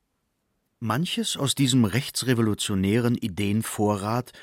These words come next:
greifen die heutigen Exponenten des rechten Denkens indirekt wieder auf. Der Kampf gegen die alten liberalen Eliten der repräsentativen Demokratie ist ein Leitmotiv in der aktivistischen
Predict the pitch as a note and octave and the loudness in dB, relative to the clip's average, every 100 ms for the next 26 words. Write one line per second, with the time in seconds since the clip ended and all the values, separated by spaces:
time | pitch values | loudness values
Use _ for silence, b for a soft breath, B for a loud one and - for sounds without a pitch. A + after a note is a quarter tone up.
0 | B B - A2+ A#2 C#3 A#2 G2+ G#2+ G2+ | B B -2 2 2 2 2 4 2 2
1 | A2+ B2 - - A#2+ G#2+ G2+ A2+ C3+ A#2+ | -2 -2 -6 -6 -2 0 0 -4 -4 -4
2 | - G#2+ - - G#2+ G2 G2+ - B2 - | -2 -4 -6 -8 -4 -4 -4 -4 -6 -4
3 | - B2+ A#2+ A#2 A2 - - A#2 A#2+ C3+ | -2 -2 0 0 -2 -6 -6 -2 -2 -2
4 | D#3+ G2 - - _ _ _ _ B B | -4 -6 -8 -20 _ _ _ _ B B
5 | B F#3 - G3 F3+ - - - - G#2 | B -2 0 -2 -2 -4 -12 -10 -2 -2
6 | G2 G#2 G#2+ B2 C#3+ F3 C3 A2+ F#2+ G2+ | 0 -2 -2 -4 0 -2 0 0 0 2
7 | C3 - G#2+ E3 - G2 F#2+ F#2 F2 A#2+ | 0 0 -2 -4 -2 -4 -2 -4 -2 -4
8 | - G#2+ G2+ F2+ F#2 - C3+ G2+ F#2+ G#2 | -2 -2 -2 -4 -6 -6 -4 -2 0 -2
9 | F#2+ - F2 - C#3 - B2 - - E3+ | -2 -8 -8 -6 -6 -4 -6 -6 -4 0
10 | C3 F#2 G2 G2 G2+ - A#2 A#2+ - B | 0 2 0 0 -4 -4 0 0 -2 B
11 | B B _ B2+ B2 - - A2+ A2+ - | B B _ 0 0 -2 -6 -2 0 -2
12 | B2 | -6